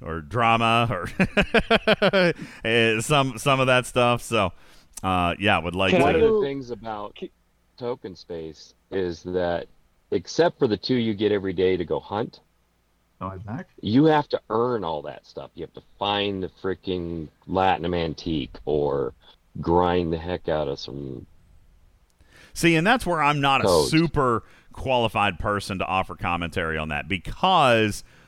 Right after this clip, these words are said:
Speaker 1: I haven't had a Latinum antique in, in months. I don't give a shit. Okay, I don't get them.
Speaker 2: I quit.
Speaker 1: That's
Speaker 2: I got,
Speaker 1: fine.
Speaker 2: I got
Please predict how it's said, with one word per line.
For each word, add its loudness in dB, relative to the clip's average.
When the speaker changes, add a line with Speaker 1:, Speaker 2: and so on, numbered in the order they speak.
Speaker 1:
I 4
haven't 2
had 2
a 0
Latinum 0
antique -2
in, -4
in -4
months. -10
I 2
don't 0
give 0
a -8
shit. -10
Okay, -2
I 2
don't 0
get 2
them. 2
Speaker 2:
I 4
quit. 2
Speaker 1:
That's 4
Speaker 2:
I 0
got, 0
Speaker 1:
fine. 4
Speaker 2:
I -2
got -20